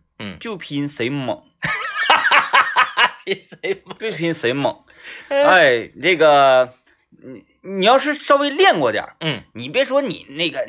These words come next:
Speaker 2: 你，你晚上一年学了，
Speaker 1: 嗯，嗯，嗯。
Speaker 2: 我一年级我磕四年级我都能磕。
Speaker 1: 啊，对，那你练过咱讲不了。
Speaker 2: 对，所以说得练。
Speaker 1: 对。<laughs> 但是你听课时候不一样，你会发现早上学的孩子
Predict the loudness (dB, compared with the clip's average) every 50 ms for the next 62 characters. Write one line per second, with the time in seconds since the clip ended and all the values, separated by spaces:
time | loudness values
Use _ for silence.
0 | -10 -18 -20 -18 -12 -8 -8 -8 -8 -8 -10 -2 0 0 0 0 0 -2 -2 -4
1 | -6 -6 -8 -8 -6 -6 -8 -8 -10 -14 -14 -16 -16 -18 _ _ _ -2 -2 -2
2 | -2 -2 -2 0 0 0 0 -2 -2 -2 -2 0 -2 -2 -2 -2 -2 0 0 0
3 | 0 -2 -4 -4 -6 -8 -10 -10 -12 -14 -16 -18 -20 _ _ _ _ _ _ _
4 | _ _ _ -10 -8 -6 -4 -4 -2 -2 -2 -2 -4 -4 -2 -2 -2 -2 -2 -6
5 | -8 -10 -10 -12 -12 -14 -14 -12 -12 -12 -12 _ _ -4 -4 -4 -4 -8 -10 -4
6 | -2 -2 0 0 -2 -4 -4 -4 -2 -2 -2 -2 -6 _ _ _ _ _ -12 -12
7 | -10 -4 -2 -2 -2 -2 -4 -14 _ _ _ _ _ 0 0 0 0 -4 -6 -10
8 | -14 -20 -20 -20 -2 2 2 2 2 0 -6 -8 -10 -10 -10 -8 -8 -4 -4 -4
9 | -4 -4 -10 -14 -14 -16 -18 -18 -20 -20 -20 _ _ _ _ _ _ _ _ _
10 | _ _ _ _ _ _ -6 -6 -6 -4 -6 -8 -4 -2 -2 -2 -2 -2 -6 -10
11 | -10 -12 _ _ _ _ -2 -2 -2 -2 -8 -4 -2 -2 -2 -2 -8 -14 -14 -14
12 | -14 -14 -14 -14 -14 -18 -20 -20 _